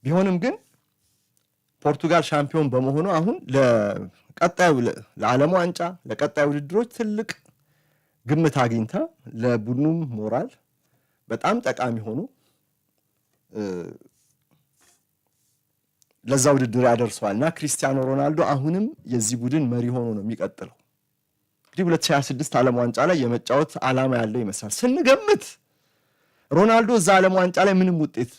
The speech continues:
ቢመጣም የመጨረሻ ውድድር ያደርገዋል ብለን ብዙዎች፣ የብዙዎች ግምት ይሄ ነው። ኔሽንስ ሊግ ዋንጫ አግኝቷል።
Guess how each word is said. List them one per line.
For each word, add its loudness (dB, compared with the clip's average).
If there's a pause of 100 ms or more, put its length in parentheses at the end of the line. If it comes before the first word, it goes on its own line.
(100)
ቢመጣም -6 (420)
የመጨረሻ 2 (100)
ውድድር -4
ያደርገዋል -2 (400)
ብለን 0 (480)
ብዙዎች፣ 2
የብዙዎች 2
ግምት -2
ይሄ -6
ነው። -20 (3250)
ኔሽንስ 0
ሊግ 0
ዋንጫ 2
አግኝቷል። 0